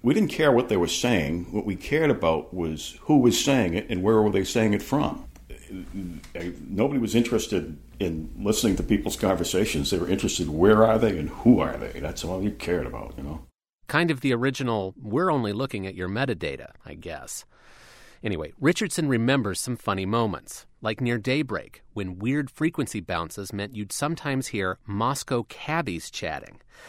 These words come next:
Speaker 2: Other times, he said, you'd decode a message saying that a Soviet artillery unit was targeting Teufelsberg,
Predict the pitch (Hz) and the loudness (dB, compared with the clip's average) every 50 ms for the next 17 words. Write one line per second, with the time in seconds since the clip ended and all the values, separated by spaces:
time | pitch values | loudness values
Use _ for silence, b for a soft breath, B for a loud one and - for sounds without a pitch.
0 | B B B B 107 117 120 101 - - 87 90 92 - 98 92 - - 92 87 | B B B B -2 0 0 -2 -2 -2 -4 -4 -4 -6 -8 -8 -6 -6 -4 -4
1 | 98 104 - - - 107 117 110 104 123 113 - - 143 151 147 127 110 120 143 | -4 -6 -8 -10 -6 -4 -4 -2 -2 -4 -6 -4 -4 -2 -2 -2 -2 -2 -2 -4
2 | 156 - - 92 85 80 - - - 110 107 110 107 107 101 95 90 95 - - | -4 -4 -4 -6 -6 -6 -6 -6 -4 -4 -2 -2 -2 -4 -4 -4 -6 -6 -6 -2
3 | - 139 143 143 135 - - 107 107 98 - - 170 175 180 151 113 101 90 87 | -2 -2 0 0 -2 0 0 0 0 0 0 -2 0 2 2 2 2 0 -2 -2
4 | 90 87 101 92 - - 104 - - - - - 143 165 156 117 95 95 101 110 | -2 -4 -4 -6 -6 -6 -6 -6 -8 -6 -2 0 2 2 2 0 -4 -4 -6 -6
5 | - - 151 170 175 - - 113 - - - 87 80 76 64 - | -4 0 0 0 0 0 -2 -4 -6 -4 -4 -2 -2 -2 -4 -6